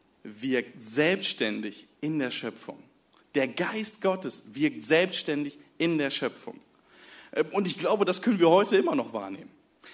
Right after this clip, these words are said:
Äh, dort, wo wir, ähm, auf den Hermannsdenkmal gehen, aufs Hermannsdenkmal gehen und auf einmal quasi den Teutoburger Wald vernehmen, da verspüren wir auf einmal so einen Frieden.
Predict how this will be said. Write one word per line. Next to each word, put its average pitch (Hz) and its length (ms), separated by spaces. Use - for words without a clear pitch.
Äh, 175 180
dort, 196 480
wo 175 200
wir, 170 200
ähm, 151 260
auf 165 140
den 170 120
Hermannsdenkmal 190 880
gehen, 101 240
aufs 135 220
Hermannsdenkmal 156 640
gehen 101 260
und 185 140
auf 165 200
einmal 208 420
quasi 160 380
den 139 180
Teutoburger 151 680
Wald 131 240
vernehmen, 98 520
da 113 100
verspüren 160 600
wir 139 120
auf 123 120
einmal 127 300
so 113 140
einen 110 140
Frieden. 107 580